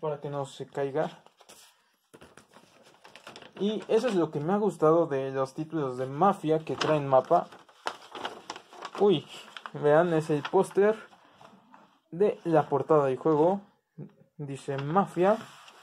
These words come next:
Ok. Y es un póster reversible, que es un mapa también del juego.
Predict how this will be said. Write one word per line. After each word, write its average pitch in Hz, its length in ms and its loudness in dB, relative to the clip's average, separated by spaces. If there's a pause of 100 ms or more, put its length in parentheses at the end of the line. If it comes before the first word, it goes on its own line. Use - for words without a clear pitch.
(2500)
Ok. 147 180 -4 (1300)
Y 240 300 0
es 180 260 0
un 180 120 2
póster 190 720 2 (140)
reversible, 160 1400 2 (300)
que 170 260 0
es 165 220 0
un 160 240 -2
mapa 160 320 2
también 135 400 -4
del 127 160 -4
juego. 139 380 -2